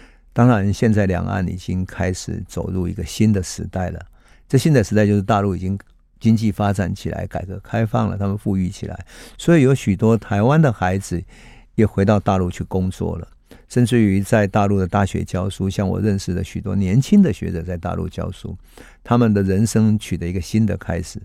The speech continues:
可是如果我们回顾这一段历史的时候，其实在人的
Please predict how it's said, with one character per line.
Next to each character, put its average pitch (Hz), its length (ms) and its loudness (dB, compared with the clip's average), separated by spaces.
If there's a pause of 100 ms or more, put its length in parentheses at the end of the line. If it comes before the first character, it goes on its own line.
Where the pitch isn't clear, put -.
(640)
可 127 140 2
是 147 180 2
如 135 140 4
果 139 100 6
我 107 60 6
们 104 160 4
回 101 320 0
顾 113 220 2
这 110 140 2
一 98 60 4
段 101 240 0
历 127 160 2
史 - 200 -6
的 - 120 -8
时 - 160 -10
候， 82 240 -8 (220)
其 - 180 0
实 90 300 -4 (960)
在 123 340 4 (460)
人 101 420 2
的 87 300 -4